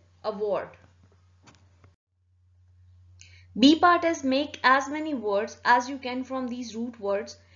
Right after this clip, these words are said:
An example is given for each root word. So the example of work is workplace, and we have to make more words from, uh, the root word work. So the, these, these words are worker, classwork, worksheet,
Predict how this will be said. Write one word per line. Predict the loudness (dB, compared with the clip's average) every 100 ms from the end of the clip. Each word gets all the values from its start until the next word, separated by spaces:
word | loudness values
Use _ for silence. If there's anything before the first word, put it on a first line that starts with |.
| _
An | -2 0 0
example | -2 -2 -2 -4 -6
is | -6
given | -8 -8 -8
for | -6 -6 -6
each | -8 -8 -10
root | -12 -10
word. | -12 -12 -18 _ _ _
So | -4 -2
the | -2
example | -4 -4 -6 -4 -4 -4
of | -6
work | -4 -4 -2
is | -4 -6
workplace, | -4 -6 -8 -8 -6 -6 -12 -20 _ _
and | -6
we | -4 -4
have | -4 -4
to | -6
make | -4 -4 -6 -16 _ _ _
more | -8 -4 2 2 0 -6 _
words | -8 -2 0 -2
from, | -6 -6 -4 -6 -8
uh, | -8 -6 -8
the | -8 -6 -6 -6
root | -6 -6
word | -6 -6 -6
work. | -2 -2 -4 -14 _ _ _ _
So | -8 -4
the, | -2 -4 -4
these, | -6 -6 -10
these | -14 -14 -10
words | -6 -4 -4
are | -4 -6 -10 _
worker, | -4 -4 -2 -4 -4 -6 -18 _
classwork, | 0 2 2 -4 -8 -8 -10 _
worksheet, | -4 -4 -4 -10 -12 -14